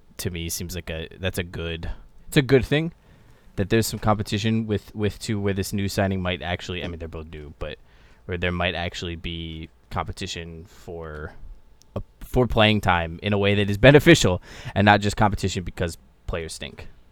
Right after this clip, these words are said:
So I, I'm very excited. Like Gavin said, bringing in young, technically gifted players is always a good thing.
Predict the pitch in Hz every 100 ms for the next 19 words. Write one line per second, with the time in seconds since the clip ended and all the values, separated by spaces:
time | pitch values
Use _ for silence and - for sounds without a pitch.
0 | - 185 80 80 - - 85 - 90 92
1 | 80 80 76 55 - - - - - -
2 | 95 82 - 87 82 80 80 82 85 85
3 | 82 82 80 82 82 - - - - -
4 | - - - - 82 90 90 85 82 87
5 | - 85 82 87 90 85 87 85 90 -
6 | 104 110